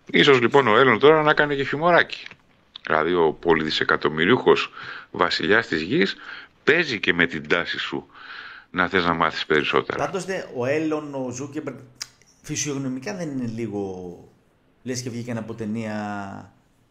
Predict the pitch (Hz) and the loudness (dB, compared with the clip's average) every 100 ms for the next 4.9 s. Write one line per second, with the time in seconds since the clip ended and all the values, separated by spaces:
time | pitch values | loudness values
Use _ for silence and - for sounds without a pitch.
0 | _ 101 110 107 104 101 107 113 113 107 | _ -10 -6 -4 -6 -8 -8 -4 -4 -4
1 | 107 98 90 85 117 90 92 110 107 98 | -6 -8 -8 -8 -6 -6 -8 -10 -10 -10
2 | 98 101 _ _ _ - 143 147 143 135 | -14 -16 _ _ _ -16 -12 -8 -6 -4
3 | 131 120 123 117 117 113 107 107 _ _ | -4 -4 -4 -4 -6 -8 -12 -16 _ _
4 | _ _ _ _ _ _ - 165 | _ _ _ _ _ _ -2 2